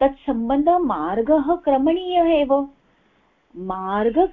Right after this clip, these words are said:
क्रमणीयः एव, मार्गक्रमणात् एव ग्रामं प्रति गच्छामः। मार्गस्य अनुसरणात् ऋते विना मार्गस्य अनुसरणं कृत्वा ग्रामः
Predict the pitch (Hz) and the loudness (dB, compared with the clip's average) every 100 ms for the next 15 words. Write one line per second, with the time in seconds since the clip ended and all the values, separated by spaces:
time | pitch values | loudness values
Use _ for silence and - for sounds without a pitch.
0 | - 277 - 240 220 269 330 349 330 269 | -4 -16 0 2 4 2 2 4 4 4
1 | 214 180 185 226 294 277 233 226 254 302 | -2 -6 -6 -4 -4 -2 -4 -2 -2 -2
2 | 302 - 269 320 403 539 - _ _ _ | -4 -4 -2 2 2 2 -2 _ _ _
3 | _ _ _ _ - 220 208 202 220 220 | _ _ _ _ -10 -4 -2 -2 -2 -4
4 | - 180 - 370 480 _ - 156 143 269 | -4 -4 -2 -4 -4 _ -6 -6 -2 2
5 | 339 370 339 339 _ _ - - 196 190 | 4 4 2 -2 _ _ -20 -14 -4 0
6 | 180 180 190 277 277 330 - 190 214 233 | 2 2 4 2 2 -4 -4 -4 -4 -2
7 | 285 220 160 143 180 220 - 220 214 - | 0 0 -2 -4 -4 -6 -4 0 0 0
8 | 147 143 151 311 - - - 202 208 226 | 0 0 2 0 -4 -16 -4 2 4 4
9 | 277 349 311 262 233 247 - 269 220 208 | 4 4 2 2 0 -2 -4 -6 -4 -6
10 | 214 220 202 202 214 240 294 285 190 139 | -6 -4 -4 -4 -6 -2 -2 -2 -4 -4
11 | 139 214 349 - _ _ - 190 143 147 | 0 0 0 -4 _ _ -4 0 0 0
12 | 202 262 277 311 | 0 4 4 4